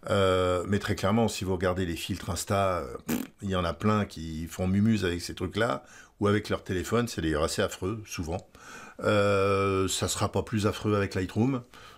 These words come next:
ça sera pareil, dans, des fois ça sera mieux, des fois ça sera moins bien. Moi personnellement, je pense que j'ai pas trop utilisé ce module-là, mais bon, c'est là,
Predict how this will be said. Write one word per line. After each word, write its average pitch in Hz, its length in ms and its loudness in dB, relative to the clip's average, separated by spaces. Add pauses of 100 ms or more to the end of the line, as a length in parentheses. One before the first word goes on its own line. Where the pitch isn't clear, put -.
(160)
ça - 180 -4
sera - 220 -2
pareil, 98 380 0
dans, 87 420 -4
des 82 180 -4
fois 90 200 -2
ça 90 140 -8
sera 92 180 -2
mieux, 92 240 4
des 107 100 0
fois 87 180 -4
ça 85 120 -6
sera 90 200 -2
moins 95 200 2
bien. 95 280 2 (540)
Moi 107 240 4
personnellement, 107 640 0
je - 100 -8
pense - 180 -6
que 107 100 -8
j'ai 87 140 -4
pas 98 340 0
trop 113 320 0
utilisé 95 480 -2
ce - 160 -4
module-là, 92 480 0 (360)
mais 123 140 4
bon, 113 260 0 (840)
c'est - 240 2
là, 117 400 2